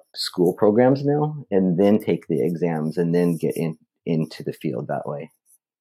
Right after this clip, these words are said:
So it's pretty hard to just, like, apply for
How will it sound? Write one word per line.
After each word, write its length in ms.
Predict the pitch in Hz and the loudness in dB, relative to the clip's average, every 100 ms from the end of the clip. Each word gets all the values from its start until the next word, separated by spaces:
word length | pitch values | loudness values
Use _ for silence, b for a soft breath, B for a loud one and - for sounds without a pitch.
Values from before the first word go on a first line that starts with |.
| _ _ _ _ _ | _ _ _ _ _
So 200 | _ 95 | _ 2
it's 240 | 85 110 - | 4 2 4
pretty 200 | 139 107 | 4 6
hard 240 | 95 95 | 4 4
to 80 | 98 | 2
just, 240 | 80 85 | 0 0
like, 140 | 85 82 | 0 0
apply 360 | 85 87 82 | -2 -2 -2
for 420 | 80 87 82 76 | -2 0 0 0